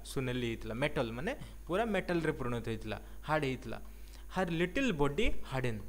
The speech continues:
ଆଉ ତାର ଯେ ଛୋଟ ଶରୀରଟେ ଥିଲା, ସେଟା ମଧ୍ୟ ହାର୍ଡେନ୍ ହେଇଥିଲା, କଠୋର ହେଇଥିଲା। ଇଣ୍ଟୁ ଏ ଫିଗର ଅଫ୍ ସଲିଡ୍ ଗୋଲ୍ଡ, ଗୋଟେ ସଲିଡ୍ ମାନେ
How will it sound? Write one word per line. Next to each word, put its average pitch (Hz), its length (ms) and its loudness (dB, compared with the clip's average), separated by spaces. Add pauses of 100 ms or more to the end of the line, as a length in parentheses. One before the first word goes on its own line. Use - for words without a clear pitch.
(120)
ଆଉ 110 160 -2
ତାର 110 240 -4
ଯେ 127 80 -6
ଛୋଟ - 300 2 (100)
ଶରୀରଟେ 123 480 -2
ଥିଲା, 220 240 2 (340)
ସେଟା 120 220 2
ମଧ୍ୟ 113 240 -2
ହାର୍ଡେନ୍ 139 400 0
ହେଇଥିଲା, 120 320 -2
କଠୋର 147 320 0
ହେଇଥିଲା। 120 240 -2 (320)
ଇଣ୍ଟୁ 143 240 -2
ଏ 233 160 4
ଫିଗର 175 400 2
ଅଫ୍ 220 200 2 (260)
ସଲିଡ୍ 143 420 0
ଗୋଲ୍ଡ, 110 320 0
ଗୋଟେ 120 200 0
ସଲିଡ୍ 147 440 0
ମାନେ 151 240 0